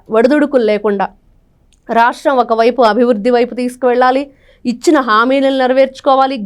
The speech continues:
గత ప్రభుత్వం చేసిన లోటుపాట్లను సరిదిద్దుకోవాలి. ఆర్థికంగా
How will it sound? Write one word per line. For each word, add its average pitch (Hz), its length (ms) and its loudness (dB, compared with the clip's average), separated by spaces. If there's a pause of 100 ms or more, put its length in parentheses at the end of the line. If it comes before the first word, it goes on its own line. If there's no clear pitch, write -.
గత 226 120 0
ప్రభుత్వం 294 640 -2
చేసిన 269 300 0
లోటుపాట్లను 254 760 -2
సరిదిద్దుకోవాలి. 269 1040 0 (440)
ఆర్థికంగా 254 1000 0